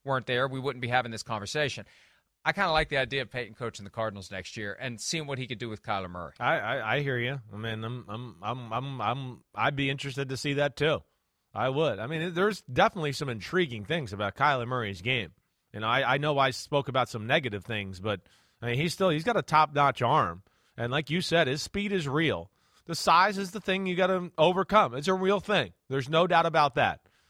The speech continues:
Speaker 2: Now, Sean Payton, yeah, he built a team of, you know, the biggest,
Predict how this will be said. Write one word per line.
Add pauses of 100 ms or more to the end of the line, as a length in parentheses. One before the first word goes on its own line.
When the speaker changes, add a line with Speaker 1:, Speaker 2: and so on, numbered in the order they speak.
(200)
Speaker 2:
Now,
Sean
Payton, (280)
yeah, (480)
he
built
a
team
of, (460)
you
know,
the
biggest,